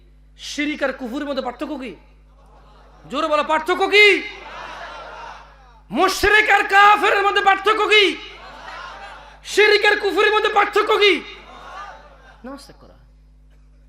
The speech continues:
এটা জাবের রাদিয়াল্লাহু আনহু বলছে। আমি দুঃখিত যদি আপনাকে আমি কষ্ট দিয়ে থাকি হাদিসটা পড়ে। আমি এই জন্য আরো দুঃখিত যদি আপনি কোনোদিন এই হাদিস না শুনে থাকেন।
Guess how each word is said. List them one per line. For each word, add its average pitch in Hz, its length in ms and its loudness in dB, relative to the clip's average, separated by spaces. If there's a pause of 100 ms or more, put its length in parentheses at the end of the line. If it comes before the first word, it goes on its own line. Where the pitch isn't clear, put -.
(1700)
এটা 139 140 -20
জাবের 180 340 -6
রাদিয়াল্লাহু 196 460 -10
আনহু 180 120 -14
বলছে। 156 180 -16
আমি 196 100 -14
দুঃখিত 202 260 -18
যদি 190 240 -10
আপনাকে 185 260 -16
আমি 175 140 -16 (320)
কষ্ট 220 240 -20
দিয়ে 180 140 -16
থাকি 170 200 -16
হাদিসটা 170 340 -14
পড়ে। 127 260 -18 (880)
আমি 156 180 -20
এই 180 140 -14
জন্য 220 240 -14
আরো 247 120 -8
দুঃখিত 311 320 -10
যদি 202 220 -12
আপনি 180 180 -16
কোনোদিন 175 260 -16
এই 160 60 -16
হাদিস 156 260 -20
না 143 120 -18
শুনে 139 200 -20
থাকেন। 104 320 -20